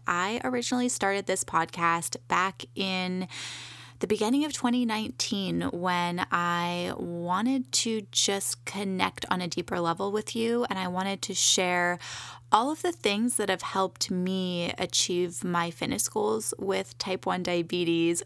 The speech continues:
with you. I had originally started a blog, like, five years ago,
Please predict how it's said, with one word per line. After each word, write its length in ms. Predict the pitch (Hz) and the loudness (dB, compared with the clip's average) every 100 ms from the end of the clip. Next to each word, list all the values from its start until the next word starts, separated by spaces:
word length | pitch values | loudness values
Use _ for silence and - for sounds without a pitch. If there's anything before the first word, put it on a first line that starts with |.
| - | -6
with 320 | 175 185 196 | -2 0 2
you. 300 | 170 175 226 | 2 4 4
I 340 | - 180 185 185 - - - - - | 4 4 2 -2 -4 -8 -10 -12 -12
had 160 | - 208 | 0 4
originally 400 | 214 214 240 233 | 4 4 4 2
started 320 | 226 214 208 | 4 4 4
a 80 | 190 | 2
blog, 480 | 160 170 160 156 160 | 4 6 6 4 2
like, 240 | 165 160 | 2 2
five 380 | - 175 170 165 | 4 4 4 4
years 420 | 160 160 160 160 - | 4 4 4 2 0
ago, 560 | 160 165 160 165 165 | 0 2 2 2 0